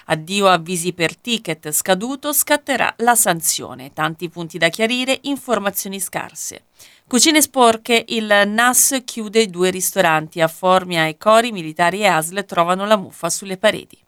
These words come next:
I neri quadri di cronaca, parrucchiera morta durante l'intervento, domani i funerali, Formia, omicidio Magrino, l'indagato resta in silenzio dal gip.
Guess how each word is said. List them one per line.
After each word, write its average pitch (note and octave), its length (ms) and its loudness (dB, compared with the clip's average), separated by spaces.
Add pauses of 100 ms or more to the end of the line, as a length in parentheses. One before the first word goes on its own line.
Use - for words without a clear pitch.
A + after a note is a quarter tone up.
(140)
I - 40 -14
neri C4 240 2
quadri A3+ 440 2
di A3 120 -6
cronaca, F3+ 480 2
parrucchiera F#3 560 0
morta F#3 520 0
durante E3 440 -4
l'intervento, F3+ 720 -4
domani G#3 340 -2
i G3 40 -10
funerali, E3+ 560 -2 (280)
Formia, F#3 520 0
omicidio G#3+ 560 0
Magrino, F3 420 -4
l'indagato F#3+ 640 -2
resta D#3+ 260 -4
in E3+ 80 -6
silenzio - 500 -8
dal G3 220 0
gip. - 400 -14